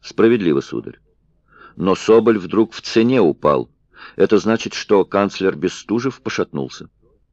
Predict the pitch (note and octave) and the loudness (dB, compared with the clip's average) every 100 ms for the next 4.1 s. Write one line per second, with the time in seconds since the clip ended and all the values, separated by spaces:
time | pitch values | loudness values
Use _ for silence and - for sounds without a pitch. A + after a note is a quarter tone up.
0 | _ _ _ - F2+ G2+ - C#2 - _ | _ _ _ -2 2 2 -2 -6 -8 _
1 | _ _ _ _ _ _ _ _ G#2 F#2+ | _ _ _ _ _ _ _ _ 0 0
2 | - A2+ C#3 C3+ - F2 F2 G2 A#2+ A2+ | 0 0 2 0 -2 0 2 2 0 0
3 | G#2+ F#2 D#2+ E2+ F2 D#2+ C#2 C#2 - B1 | -2 0 0 0 -2 -4 -4 -6 -8 -12